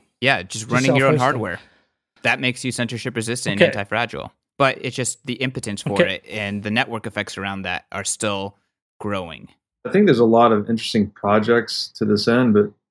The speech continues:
Speaker 3: you're absolutely right. If we're going to have a society that is premised on the free speech, which is basically West-,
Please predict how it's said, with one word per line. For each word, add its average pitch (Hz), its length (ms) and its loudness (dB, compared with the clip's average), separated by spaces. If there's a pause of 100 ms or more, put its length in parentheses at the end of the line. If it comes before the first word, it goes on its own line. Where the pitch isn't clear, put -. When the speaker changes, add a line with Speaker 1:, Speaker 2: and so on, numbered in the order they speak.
(220)
Speaker 3:
you're 151 100 6
absolutely 135 340 4
right. 110 260 8
If 104 120 2
we're 117 120 0
going 156 420 4
to 151 180 4
have 107 440 4
a 110 100 0
society 104 1000 2 (880)
that 117 300 4
is 110 380 2 (460)
premised 160 580 4
on 117 500 4 (140)
the 101 140 -2 (180)
free 123 180 4
speech, - 640 -2 (180)
which 104 220 -4
is 110 60 0
basically 135 340 4
West-, 110 260 4